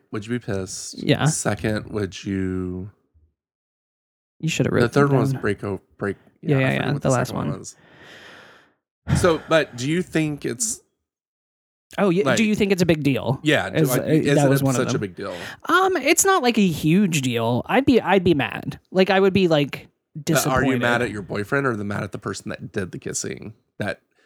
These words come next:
Speaker 1: knew that you came in with George?
Speaker 2: No, I wouldn't necessarily be mad. I would be, like, mad at them, but, like,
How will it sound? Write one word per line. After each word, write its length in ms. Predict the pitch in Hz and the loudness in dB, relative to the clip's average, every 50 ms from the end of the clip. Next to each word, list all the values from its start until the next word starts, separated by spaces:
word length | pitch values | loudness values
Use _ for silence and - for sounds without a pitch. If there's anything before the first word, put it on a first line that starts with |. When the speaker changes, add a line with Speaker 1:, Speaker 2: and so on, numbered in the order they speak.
| _ _ - | _ _ -4
Speaker 1:
knew 320 | 123 123 131 135 139 143 135 | 0 4 6 8 8 8 8
that 180 | 123 113 - | 6 4 2
you 140 | 113 110 110 | 0 -2 -4
came 300 | - - - 104 98 98 | -2 -2 -2 -2 -2 -2
in 140 | 98 92 92 | -4 -4 -6
with 120 | 95 - | -8 -12
George? 500 | - - - - - - - - - - _ _ _ _ _ _ _ _ _ _ _ _ - - - - - - _ - - | -12 -12 -14 -12 -12 -14 -18 -20 -20 -20 _ _ _ _ _ _ _ _ _ _ _ _ -20 -18 -18 -18 -18 -20 _ -14 -8
Speaker 2:
No, 320 | 196 269 302 285 254 247 | -4 0 0 2 2 2
I 80 | 247 262 | 2 2
wouldn't 220 | 277 294 285 269 | 2 2 2 2
necessarily 540 | 233 208 190 - 175 - 170 143 139 135 135 | 2 2 2 4 2 2 4 4 2 2 2
be 100 | 131 127 | 0 -2
mad. 160 | 123 127 127 - | -2 -4 -4 -2
I 140 | - 208 262 | 0 2 2
would 180 | 262 269 254 220 | 2 2 2 2
be, 140 | 247 220 | 2 2
like, 320 | 190 185 170 165 156 - - | 4 4 2 2 0 -2 -2
mad 240 | 151 156 151 143 143 | 0 2 4 4 4
at 120 | 147 - | 2 4
them, 180 | 151 147 139 139 | 4 4 4 4
but, 160 | 143 127 - | 4 2 2
like, 240 | 131 131 123 - | 0 -4 -6 -6